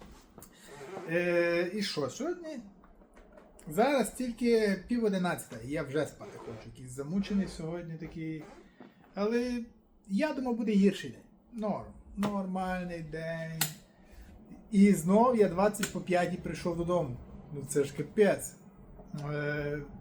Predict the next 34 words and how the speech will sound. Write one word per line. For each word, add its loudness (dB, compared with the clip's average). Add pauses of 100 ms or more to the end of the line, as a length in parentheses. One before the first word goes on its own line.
(360)
бо 0 (880)
до -16
того 0
дійдемо. -6 (720)
<laughs> -6 (720)
До -14
того -4
дійдемо. -6
Сьогодні -4
встав -4
стандартно, -10
технічні -14
приміщення, -12
подивився. -8
Бойлери, 0
ну -2
все -2
працює. -2 (200)
Зранку -2
бойлер 0
один -6
працював, -8
ну, -12
там -10 (100)
чуть-чуть -18 (180)
на -10
якихось -10
двадцять -8
відсотків -10
просто -10
грів -8
воду, -12
щоб -18
було. -8